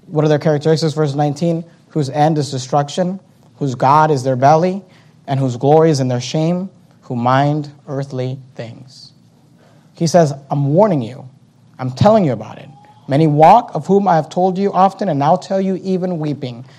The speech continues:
that they are the enemies of the cross of Christ." Let's bow our heads and have a word of prayer. Heavenly Father, thank you, Lord, for this passage. And Lord, I, I realize it, it's negative. And, and many times we don't wanna hear that.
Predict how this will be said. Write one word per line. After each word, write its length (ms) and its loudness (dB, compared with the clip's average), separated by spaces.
that 140 -8
they 80 0
are 100 2
the 160 -8
enemies 480 -2
of 100 -12
the 80 -10
cross 520 -8
of 140 -12
Christ." 380 -16
Let's 100 -8
bow 120 -4
our 60 -4
heads 160 -8
and 60 -10
have 120 -8
a 40 -10
word 80 -10
of 80 -16
prayer. 160 -12
Heavenly 240 -4
Father, 300 -2
thank 400 -6
you, 80 4
Lord, 120 6
for 100 0
this 120 -4
passage. 560 -6
And 200 -4
Lord, 160 6
I, 140 -2
I 160 0
realize 360 6
it, 300 -6
it's 180 -6
negative. 480 0
And, 260 -6
and 340 -6
many 140 6
times 240 6
we 60 2
don't 100 2
wanna 160 4
hear 240 0
that. 240 -4